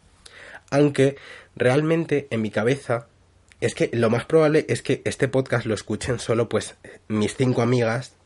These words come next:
eh, que ya me conocen a la perfección. Em, pero a mí me gusta vivir esta fantasía, me está gustando vivir esta fantasía de, pues eso, de que nadie me conoce, o sea, como si estuviese yo exponiéndome a una masa de gente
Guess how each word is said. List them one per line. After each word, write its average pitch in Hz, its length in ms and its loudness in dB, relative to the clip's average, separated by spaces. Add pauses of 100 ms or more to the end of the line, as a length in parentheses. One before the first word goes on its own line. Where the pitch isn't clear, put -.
eh, 98 300 -2
que 101 100 0
ya 107 100 2
me 110 120 0
conocen 127 560 0 (440)
a 113 80 -2
la 107 140 0
perfección. 127 880 0 (720)
Em, 107 540 -2 (640)
pero 120 100 2
a 240 60 2
mí 170 80 4
me 202 80 4
gusta 196 260 2
vivir 180 240 2
esta 175 200 -4
fantasía, 127 520 -4
me 104 100 -2
está 123 140 -4
gustando 170 400 0
vivir 160 240 0
esta 151 200 -2
fantasía 139 520 -2
de, 107 420 0
pues - 220 -6
eso, 147 180 -4
de 107 140 -2
que 104 280 -2 (600)
nadie 147 300 2
me 147 120 2
conoce, 107 380 -2
o 104 60 -2
sea, 113 140 -4
como 113 160 -4
si - 120 -4
estuviese 127 420 -2
yo 160 80 2
exponiéndome 147 680 0
a 107 80 -2
una 123 220 2
masa 127 320 0
de 104 80 0
gente 110 560 -2